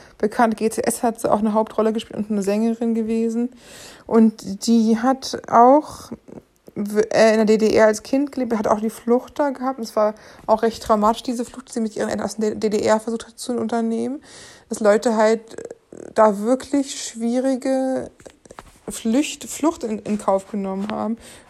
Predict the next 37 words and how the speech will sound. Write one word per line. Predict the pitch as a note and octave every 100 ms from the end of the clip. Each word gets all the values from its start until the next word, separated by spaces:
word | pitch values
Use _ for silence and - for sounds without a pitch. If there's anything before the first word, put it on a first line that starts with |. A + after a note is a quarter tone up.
| -
auch | G#3 G#3+
mit, | - G#3+
unter | A3 A3
Lebensgefahr, | A3 C4 D#4 - A#3+ G#3+ G#3 G3
dass | G3
Menschen | G#3+ G#3 -
an | -
der | G#3+
Grenze | G#3 A3 -
erschossen | - G#3 - E4+ - D4
worden | G3+ F#3 G3 G3+
sind, | G3+ G#3 A#3+ D#4 - - - - _
dass | A3+ A#3 - - - - G#3
halt | A3 A3 A3
Unrechtsregime | A#3 B3+ B3 A#3+ - - - A3+ A3+ G#3+ B3 B3+ A#3+
nicht | A3 A3+ -
immer | - A#3+ A3+ G#3+ A3 - - - - -
weit | G#3+ G#3
weg | A#3+ C4
von | - C4+ -
uns | A3
sind, | G#3+
sondern | G#3 G#3 G#3+
manchmal | G#3+ A3+ B3 A#3 - - _ - - - -
ist | - A3+
sogar | B3 A3 A3+
die | A3 A3
eine | A3 A3+ A3
Geschichte | G#3+ - F4+ - -
ein | - F#3
Unrechtsregime | F#3+ G3 F3+ F#3 - - - G3+ F3+ E3+ F#3 F#3
gewesen. | F#3 F3 F#3 F3+
Das | F#3
ist | F#3+
natürlich | - G#3
schon | A3 G#3+
schockierend. | A3+ A3+ - B3+ A#3 F#3+ G3+